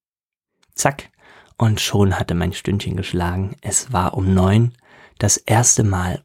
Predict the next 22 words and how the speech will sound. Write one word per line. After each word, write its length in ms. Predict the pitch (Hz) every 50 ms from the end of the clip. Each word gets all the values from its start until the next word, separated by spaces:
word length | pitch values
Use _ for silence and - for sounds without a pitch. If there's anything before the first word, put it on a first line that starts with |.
| _ -
ohne 360 | - - 127 131 127 120 120
technische 480 | - - 107 - - 110 98 - - 98
Geräte. 480 | - 101 - - - - - - - _ _ _ _ _ _ _ _ _ _ _ _ _ _ _ _ _ _ _ _ _ _ _ _ _ _ _ _ _ _ - - _ _ _ _ _ _ _ _ -
Aber 160 | 104 98 95
Moment 260 | 95 95 98 110 117
mal, 220 | 110 101 95 - _ _ _ _ _ - - _ _ -
was 140 | - -
hieß 240 | - - 202 233 -
das 180 | - - - -
denn 140 | - - -
jetzt 200 | - - - -
eigentlich 340 | - - - - - -
genau? 360 | - - - - - - - - _ _ _ _ _ _ _ _ _ _ _ _ _ _ _ _ _ _ _ _ _ _ -
Das 140 | - 113 -
musste 220 | 160 151 - 139
jetzt 100 | 123 -
erstmal 260 | - 120 - - 110
festgelegt 600 | - - 107 101 - - 95 90 95 90 - -
werden 180 | - 87 87 92
für 120 | - -
die 120 | - 95 107
Woche. 300 | - - - 123 117